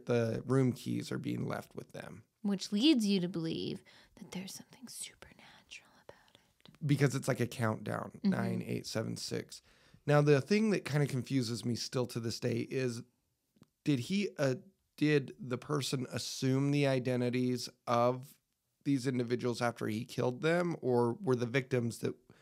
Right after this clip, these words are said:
Speaker 1: the so-called victims
Speaker 2: Here's
Speaker 1: that
Speaker 2: what's
Speaker 1: he's
Speaker 2: happening. He's killing them off
Speaker 1: Mm-hmm.
Speaker 2: because whoever is left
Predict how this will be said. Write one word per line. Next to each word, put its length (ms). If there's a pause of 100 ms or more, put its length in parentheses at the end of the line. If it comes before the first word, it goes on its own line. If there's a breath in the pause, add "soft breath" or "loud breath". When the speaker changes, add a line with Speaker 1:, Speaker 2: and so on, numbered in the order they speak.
(800 soft breath)
Speaker 1:
the 140
so-called 480
victims 500
Speaker 2:
Here's 200
Speaker 1:
that 60
Speaker 2:
what's 160
Speaker 1:
he's 60
Speaker 2:
happening. 460 (1200)
He's 280
killing 380
them 180
off 440
Speaker 1:
Mm-hmm. 160
Speaker 2:
because 720 (220)
whoever 460
is 220
left 920